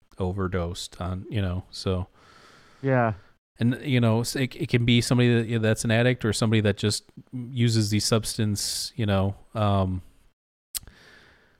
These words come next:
Speaker 1: uh, you know, just a few times here and there, but it's, you know, you gotta test your stuff too. So if you're, if you're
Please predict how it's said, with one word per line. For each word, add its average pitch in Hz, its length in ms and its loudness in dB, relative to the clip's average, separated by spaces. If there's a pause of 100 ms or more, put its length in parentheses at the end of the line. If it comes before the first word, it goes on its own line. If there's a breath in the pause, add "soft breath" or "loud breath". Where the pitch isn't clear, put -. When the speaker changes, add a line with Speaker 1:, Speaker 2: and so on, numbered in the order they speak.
(100)
Speaker 1:
uh, 92 760 0 (640)
you 131 100 0
know, 107 120 2
just 104 180 -2
a - 60 -4
few 117 160 2
times 120 400 4
here 110 100 2
and 107 80 2
there, 120 200 2
but 92 120 0
it's, - 340 -4
you 98 80 -4
know, 92 140 -2
you 92 80 -4
gotta 101 160 0
test - 400 0
your 107 100 -4
stuff - 360 -2
too. 110 280 0
So - 140 -6
if 92 100 -6
you're, 98 180 -4
if - 280 -16
you're 95 240 -4